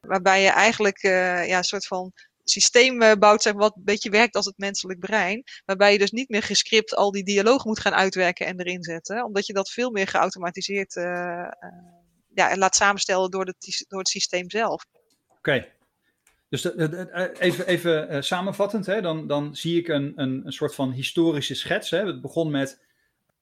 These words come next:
Speaker 2: met de I V R, hè, toets, eh, eh, toets één als u particulier bent, toets twee voor zakelijk, et cetera. En dan krijg je de volgende generatie is die, is, eh, speech engines zoals we die nu een beetje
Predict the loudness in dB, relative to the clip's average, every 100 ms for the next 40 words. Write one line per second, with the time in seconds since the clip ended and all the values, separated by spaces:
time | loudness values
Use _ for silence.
0 | _ _ _ _ -12 -4 -4 -2 -4 0
1 | 0 0 -2 -4 -8 -4 0 2 0 -2
2 | -6 -6 -6 -6 -2 -2 -2 -2 -4 -4
3 | -6 -6 -6 -4 -4 -6 -12 -4 -4 -4
4 | -4 -4 -4 -8 -12 -6 -4 -2 -4 -6
5 | _ _ -8 -6 -2 -2 0 2 2 2
6 | -6 _ _ -4 0 0 0 -2 0 0
7 | 0 -2 -8 -8 -10 -6 -6 -6 -10 -14
8 | -4 -2 0 -2 -8 -8 -6 -4 -2 -2
9 | -2 -6 -4 -2 -2 -2 0 2 0 -4